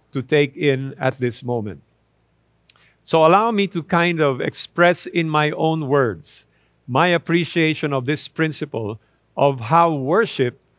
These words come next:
transforms you and me. Here it is. The more we worship Jesus,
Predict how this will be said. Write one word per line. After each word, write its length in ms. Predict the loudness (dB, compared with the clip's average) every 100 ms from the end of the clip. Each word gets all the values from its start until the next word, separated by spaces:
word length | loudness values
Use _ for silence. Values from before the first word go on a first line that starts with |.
| _ _
transforms 1000 | 0 0 0 -4 -4 -2 0 -2 -4 -10 -14 -10
you 220 | -4 -2
and 160 | -2 -4
me. 240 | -10 -14 _ _ _ _ _ _
Here 180 | 0 2
it 80 | 2
is. 380 | -2 -6 -16 -20 _ _ _ _ _ _ _ _ _ -2
The 120 | 0
more 560 | 4 4 6 4 2 -2
we 240 | 0 0
worship 520 | 2 2 0 0 -4 -4
Jesus, 680 | -6 -6 -6 -10 -12 -20